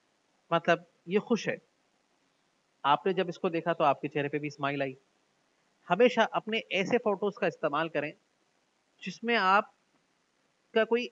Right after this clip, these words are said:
enjoyment हो रही हो, आप खुश हो रहे हो उसके अंदर, तो लोग बाग देख के भी खुश होंगे उसके अंदर,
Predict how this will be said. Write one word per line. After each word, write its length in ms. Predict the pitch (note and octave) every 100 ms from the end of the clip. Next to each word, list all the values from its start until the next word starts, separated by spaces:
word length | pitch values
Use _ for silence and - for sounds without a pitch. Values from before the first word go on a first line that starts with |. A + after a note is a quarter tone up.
| E3+
enjoyment 680 | F#3 F3+ F#3+ G3+ G#3 G#3
हो 100 | F3
रही 140 | C3+ B2
हो, 100 | A#2+
आप 280 | C3+ D3+ D#3+ -
खुश 240 | A#3+ F#3+
हो 100 | D#3+
रहे 100 | B2
हो 80 | A#2+
उसके 240 | B2+ - C3
अंदर, 240 | B2 A2+ - _ _ _ _ _ _ _ _ _ -
तो 40 |
लोग 340 | F#3+ G3+ A#3+ G#3
बाग 220 | A3+ G3+
देख 180 | G#3 G3+
के 80 | G#3+
भी 100 | G#3+
खुश 240 | G#3+ G3+
होंगे 240 | F#3 C3 G#2+
उसके 280 | - - -
अंदर, 180 | -